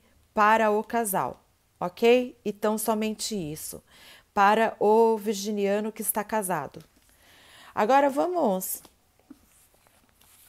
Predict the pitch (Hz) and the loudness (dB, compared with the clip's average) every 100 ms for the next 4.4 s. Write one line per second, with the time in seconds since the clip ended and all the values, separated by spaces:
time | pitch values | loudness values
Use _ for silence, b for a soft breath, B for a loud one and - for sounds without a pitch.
0 | _ _ _ _ 269 370 - 262 220 214 | _ _ _ _ -6 -4 0 2 2 0
1 | 220 - 196 185 170 214 185 156 156 _ | -6 -4 -4 -4 -6 -8 -6 -8 -12 _
2 | _ _ _ _ _ _ _ _ _ b | _ _ _ _ _ _ _ _ _ b
3 | b b b b b b b b _ 254 | b b b b b b b b _ -6
4 | 262 - 208 139 | -6 -4 -4 -4